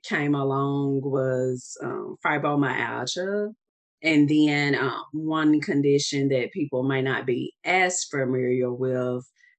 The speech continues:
A P S, antiphospholipid syndrome, which is a autoimmune blood disorder. For me, having that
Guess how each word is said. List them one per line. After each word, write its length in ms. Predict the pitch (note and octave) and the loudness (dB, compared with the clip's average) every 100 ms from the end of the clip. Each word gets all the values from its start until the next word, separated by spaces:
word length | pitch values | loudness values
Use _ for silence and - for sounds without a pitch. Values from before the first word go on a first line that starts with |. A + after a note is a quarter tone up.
| - | -2
A 140 | D3+ | 0
P 340 | D3 F#3+ D#3 C#3 | 0 0 2 4
S, 540 | C3+ C#3 D#3+ - - - | 4 4 0 -6 -10 -4
antiphospholipid 1300 | C3+ C3 C3+ C#3 C#3 B2+ C3+ - C#3 B2+ A#2+ D3+ C#3 | -2 -2 -2 -4 -4 -6 -6 -4 -2 -2 -2 -2 -4
syndrome, 1000 | - E3 D3+ D#3 D3+ D3+ D3+ D3+ D3+ D3 - _ - _ | -2 -4 -4 -4 -4 -4 -4 -4 -4 -6 -10 _ -20 _
which 320 | D3 D3 C3+ - - | 2 4 4 0 0
is 420 | C#3+ C3 C3 - | 4 4 2 -2
a 140 | C3 A#2+ C3 | -2 2 2
autoimmune 580 | B2+ C3 B2+ B2+ B2 A#2+ | 2 0 0 0 0 -2
blood 440 | A#2+ A#2+ - A#2+ - | -4 -4 -4 -4 -6
disorder. 460 | - - - - - - - - - - _ _ _ _ - - | -12 -8 -8 -8 -14 -20 -20 -20 -20 -20 _ _ _ _ -20 -4
For 220 | F3 C#3 | 0 4
me, 440 | C3+ C#3+ C#3+ C3+ D3 | 4 4 4 2 -2
having 540 | D#3 C3 B2+ A#2+ B2+ | -2 -2 0 -2 0
that 480 | B2+ C#3 B2 B2 B2 | 2 2 2 0 -4